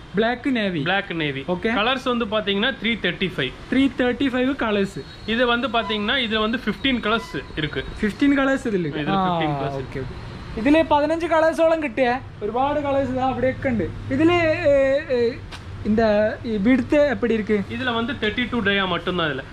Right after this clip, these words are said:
Speaker 1: തേർട്ടി ടു ഡയ.
Speaker 2: തേർട്ടി ടു டயா மட்டும்தான்
Speaker 1: ഓക്കെ.
Speaker 2: இருக்கு.
Speaker 1: ഒരേ ഒരു വീതിയില് തേർട്ടി ടു ഡയയില് മാത്രമാണ് ഈ ഒരു, ഏ, ജഗിൻസിന്റെ fabric നിങ്ങൾക്ക് available ആയിട്ടുള്ളത്. കണ്ടില്ലേ, ഒരുപാട് കളേഴ്സ് ഉണ്ട്.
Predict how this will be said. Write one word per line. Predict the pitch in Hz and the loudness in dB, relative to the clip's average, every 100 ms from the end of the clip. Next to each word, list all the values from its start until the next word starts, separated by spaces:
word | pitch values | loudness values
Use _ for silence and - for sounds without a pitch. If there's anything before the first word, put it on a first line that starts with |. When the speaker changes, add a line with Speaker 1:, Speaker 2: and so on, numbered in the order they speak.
| - 214 | -2 0
Speaker 1:
തേർട്ടി | 226 254 | 2 2
ടു | 254 | 2
ഡയ. | 247 180 | 2 2
Speaker 2:
തേർട്ടി | - 214 | 0 -2
ടു | 185 | -4
டயா | 175 156 151 | -2 0 0
மட்டும்தான் | 147 165 165 | -2 -2 -2
Speaker 1:
ഓക്കെ. | 139 | -2
Speaker 2:
இருக்கு. | 151 - - 220 | -8 -8 -2 4
Speaker 1:
ഒരേ | 269 | 6
ഒരു | 320 349 349 | 6 6 2
വീതിയില് | 302 302 285 262 190 240 | 0 0 0 0 0 2
തേർട്ടി | 254 269 294 | 2 2 0
ടു | 320 | 2
ഡയയില് | 285 277 285 302 330 | 4 4 4 2 0
മാത്രമാണ് | 226 240 247 294 269 262 254 | 0 0 0 2 2 2 -2
ഈ | 247 | 0
ഒരു, | 240 269 381 - - - - | 0 -2 -6 -12 -16 -14 -4
ഏ, | 220 | 0
ജഗിൻസിന്റെ | 208 196 262 254 320 330 339 330 | 2 4 4 4 -2 0 2 2
fabric | 269 247 240 254 262 | 2 2 0 0 0
നിങ്ങൾക്ക് | 247 240 240 | 2 0 0
available | 240 220 226 220 | 0 2 0 0
ആയിട്ടുള്ളത്. | 226 208 202 180 | 0 0 0 2
കണ്ടില്ലേ, | 208 226 220 | 2 2 2
ഒരുപാട് | 214 247 285 294 | 2 2 2 2
കളേഴ്സ് | 262 254 277 247 | 0 2 2 2
ഉണ്ട്. | 208 196 | 2 0